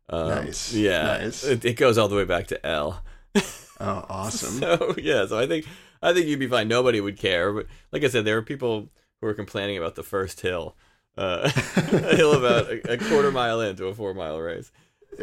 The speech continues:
Speaker 2: I guess it's, I guess, I guess we got a few things going. Like, not only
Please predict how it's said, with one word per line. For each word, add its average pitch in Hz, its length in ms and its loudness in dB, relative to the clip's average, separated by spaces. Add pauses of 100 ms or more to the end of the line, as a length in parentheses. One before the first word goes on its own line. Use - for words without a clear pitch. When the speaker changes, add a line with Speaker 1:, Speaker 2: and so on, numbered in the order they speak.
Speaker 2:
I 92 80 -2
guess 156 260 2
it's, - 360 0
I 131 100 4
guess, - 480 0
I 120 120 2
guess 131 180 2
we 123 100 4
got 110 140 4
a 92 60 0
few 107 200 0
things 92 320 -2
going. 95 380 0
Like, 95 240 0
not 113 180 4
only 101 500 4